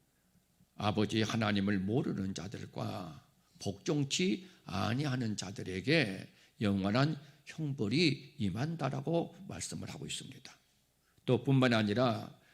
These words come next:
히브리서 십 장 삼십 절에 보면은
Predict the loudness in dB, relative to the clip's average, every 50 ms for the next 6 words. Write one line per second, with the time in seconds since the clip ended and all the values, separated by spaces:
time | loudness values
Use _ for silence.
0 | _ _ _ -2 0 2 4 6 6 6 6 4 4 2 -2 -2 2 2 2 4
1 | 2 0 -2 -4 -10 -18 _ _ _ _ -20 _ _ _ _ -20 -20 -20 _ _
2 | _ _ -6 -2 -2 0 0 0 0 6 6 6 8 8 4 4 0 0 0 2
3 | 4 4 4 4 2 -2 -8